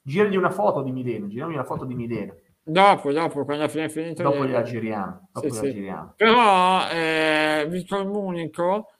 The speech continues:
Speaker 2: che sono ufficialmente fottuto. Mi ha girato il numero di telefono Maria via Twitch in privato.
Speaker 1: No, pure a me, ma io ho fatto finta di niente. <laughs>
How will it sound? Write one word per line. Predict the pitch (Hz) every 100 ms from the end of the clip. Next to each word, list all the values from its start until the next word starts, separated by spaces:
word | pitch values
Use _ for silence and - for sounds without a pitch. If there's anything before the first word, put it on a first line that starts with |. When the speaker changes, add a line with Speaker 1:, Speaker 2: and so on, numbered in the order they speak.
| _
Speaker 2:
che | - 160
sono | 208 202
ufficialmente | 180 196 185 202 220 220 170
fottuto. | - 208 190 - 151 127 151 156 208 _ _ _ _ _ -
Mi | 190
ha | 214
girato | 196 220 226 233 240
il | 214
numero | 233 226 226
di | 214
telefono | 196 202 208 208 202
Maria | 196 180 170 170 170 - _
via | 156 165 175
Twitch | 165 160 147 135 -
in | 151
privato. | 147 143 127 107 - 123 120 _ _ _ _ _ _ _ _ _ _ _ _ _ _ _ _ _ _
Speaker 1:
No, | 170 165
pure | 180
a | 175
me, | 175 131
ma | 113
io | 165
ho |
fatto | - 127
finta | 127 127
di | 120
niente. | 120 131 127 143
<laughs> | 359 - -